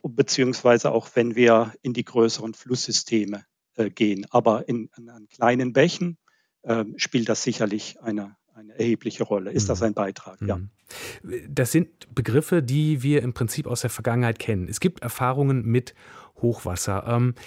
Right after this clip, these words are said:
Speaker 2: warum trotzdem, Sie haben es gesagt, diese erschreckende Zahl an Toten, diese erschreckende Zahl an, ähm, Vermissten, also diese extreme Ausmaß dieser Katastrophe?
Speaker 1: Ja, da, <laughs> das ist eine schwierige Frage.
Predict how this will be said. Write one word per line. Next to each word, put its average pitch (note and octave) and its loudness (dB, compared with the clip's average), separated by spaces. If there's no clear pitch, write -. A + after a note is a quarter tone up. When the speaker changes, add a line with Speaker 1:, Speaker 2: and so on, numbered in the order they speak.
Speaker 2:
warum D#3 0
trotzdem, D#3 0
Sie B2+ -2
haben C#3 2
es - -6
gesagt, C#3+ 0
diese B2 2
erschreckende C#3 -4
Zahl C3+ -4
an A#2+ -2
Toten, D#3+ -2
diese A2 0
erschreckende B2+ -2
Zahl B2+ -6
an, B2 -2
ähm, A#2 -2
Vermissten, B2+ -2
also G#2 -4
diese A2 0
extreme - -2
Ausmaß G#2 -4
dieser E2+ -10
Katastrophe? - -12
Speaker 1:
Ja, C#3 4
da, E3+ 8
<laughs> - 2
das C#3 4
ist G3 2
eine E3 4
schwierige E3+ 2
Frage. E3+ 2